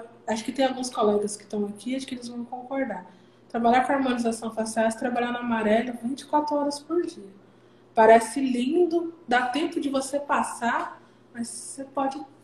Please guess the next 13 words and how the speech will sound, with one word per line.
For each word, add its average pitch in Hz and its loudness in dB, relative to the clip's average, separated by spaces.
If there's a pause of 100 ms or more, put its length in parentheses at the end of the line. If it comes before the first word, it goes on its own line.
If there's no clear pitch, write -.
(180)
bater 320 -2
num 330 2
vermelho 294 6
ali 240 0
que - -6
você 294 -6
tem 302 -4
que 311 -2
resolver. 339 2 (1040)
Não 240 -2
é 269 4
só 285 4
verdinho. 233 4